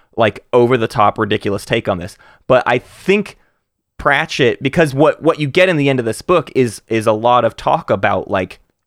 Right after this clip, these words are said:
why do these laws exist and wh-, what is the meaning of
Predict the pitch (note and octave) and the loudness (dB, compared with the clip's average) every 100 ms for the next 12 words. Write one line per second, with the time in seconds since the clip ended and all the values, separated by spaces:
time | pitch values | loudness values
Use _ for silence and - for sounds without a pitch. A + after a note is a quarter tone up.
0 | _ _ _ _ _ G2+ G2 G#2+ G#2+ G2 | _ _ _ _ _ -2 2 4 2 -2
1 | G2 _ _ - A2 A2+ G#2+ G2+ G2 G2+ | -6 _ _ -4 -2 -2 -4 -4 0 2
2 | F#2+ F#2 F#2 A#2 - - F#2+ F#2 - - | 2 -2 -6 -8 -8 -12 -10 -8 -8 -10
3 | - A2+ G#2+ B2+ - - A#2+ A2 A2 G#2+ | -12 -4 2 2 2 0 0 0 -4 -4
4 | A2 G#2+ A2 G2+ G2+ F#2+ | -2 -2 -2 -2 -2 -4